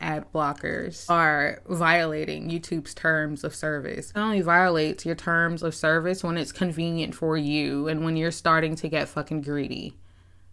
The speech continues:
That's all that is. Like,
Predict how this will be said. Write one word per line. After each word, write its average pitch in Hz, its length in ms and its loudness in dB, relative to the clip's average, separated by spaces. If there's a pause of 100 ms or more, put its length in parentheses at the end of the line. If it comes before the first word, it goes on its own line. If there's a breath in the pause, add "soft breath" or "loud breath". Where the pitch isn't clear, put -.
(120)
That's 208 180 -2
all 147 160 6
that 135 180 2
is. - 440 -6 (1040)
Like, 170 520 2